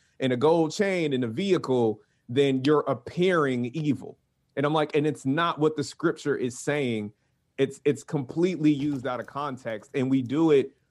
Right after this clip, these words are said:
way too often, um, to justify our own opinion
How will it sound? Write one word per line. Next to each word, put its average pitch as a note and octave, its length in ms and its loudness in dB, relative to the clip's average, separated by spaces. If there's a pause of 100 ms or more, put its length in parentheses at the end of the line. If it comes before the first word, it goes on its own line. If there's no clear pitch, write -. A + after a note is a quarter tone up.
(160)
way D#3+ 320 4
too E3 300 0
often, A#2+ 680 0
um, A#2+ 260 0
to B2 140 -4
justify B2 560 0
our A#2+ 160 2
own B2+ 240 0
opinion E3 580 -2